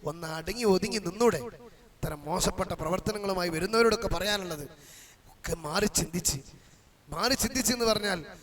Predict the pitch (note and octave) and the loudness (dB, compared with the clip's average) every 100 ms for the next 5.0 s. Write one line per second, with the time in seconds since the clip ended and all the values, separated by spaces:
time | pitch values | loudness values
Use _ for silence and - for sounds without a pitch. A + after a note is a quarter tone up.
0 | - F3+ G3 B3 G#3+ B3 G#3 B3+ B3+ - | -4 -2 2 4 4 2 -4 0 0 0
1 | - A3+ - A3+ F3+ F3 G#3+ F3 D#3 G#3+ | 0 -2 -2 -6 -8 -2 0 0 0 0
2 | B3+ B3 A3+ G#3+ G3+ F#3+ F#3+ F#3+ F#3 F#3+ | 2 2 2 2 2 2 0 -2 -4 -6
3 | E3 F3+ - F#3 G#3+ - F3 F#3+ E3 E3 | -6 -12 -6 -4 -2 -4 -2 -2 -2 0
4 | A#3+ B3+ A#3 G3+ F3 G3 G#3+ F#3+ F3 | 0 0 -2 0 2 4 4 4 -4